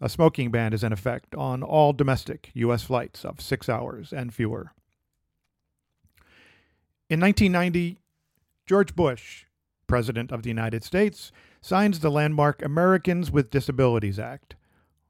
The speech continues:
one of the most sweeping pieces of civil rights legislation in twenty-five years,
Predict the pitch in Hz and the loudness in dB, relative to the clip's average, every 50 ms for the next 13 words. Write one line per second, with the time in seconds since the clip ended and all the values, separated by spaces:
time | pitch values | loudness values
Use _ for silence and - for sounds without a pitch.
0 | _ _ - 127 135 135 135 131 123 113 - - - 165 165 156 - 143 127 110 | _ _ -2 -2 0 0 0 0 -2 -2 -4 0 2 2 4 4 2 -2 -2 0
1 | - 139 135 - - 139 131 127 123 - 127 123 120 113 - - - 196 175 170 | 0 0 0 0 -2 -6 -6 -6 -8 -8 -8 -8 -8 -8 -10 -4 -2 0 0 2
2 | 160 147 147 143 135 - 131 113 107 98 104 95 - 113 104 101 - - 139 123 | 2 4 4 2 2 0 -2 -4 -4 -4 -6 -6 -4 -4 -4 -4 -4 -6 -8 -8
3 | 123 127 - - 127 123 120 117 - 135 120 113 - 117 110 107 104 101 101 107 | -8 -10 -8 -6 -6 -6 -4 -2 0 0 0 0 0 -2 -2 0 -2 -2 -2 -4
4 | 120 139 - - - - | -8 -12 -16 -18 -20 -20